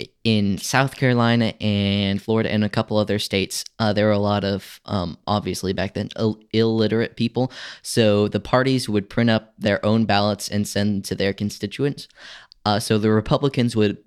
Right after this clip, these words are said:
uh, print a picture of Abraham Lincoln on their, um, on their ticket, uh,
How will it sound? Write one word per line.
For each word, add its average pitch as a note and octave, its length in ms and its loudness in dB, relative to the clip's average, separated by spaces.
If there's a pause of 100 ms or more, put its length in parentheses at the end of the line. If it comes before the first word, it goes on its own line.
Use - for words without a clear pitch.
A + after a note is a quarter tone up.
(120)
uh, G#2+ 220 0
print A2+ 280 0
a F#2+ 80 -4
picture A#2 360 -2
of F#2+ 120 -6
Abraham G#2+ 500 0
Lincoln A2+ 280 0
on G2 160 0
their, G2 640 -4
um, F2+ 560 -4 (880)
on G#2+ 240 2
their G#2 240 2
ticket, - 540 -4 (200)
uh, G2 340 0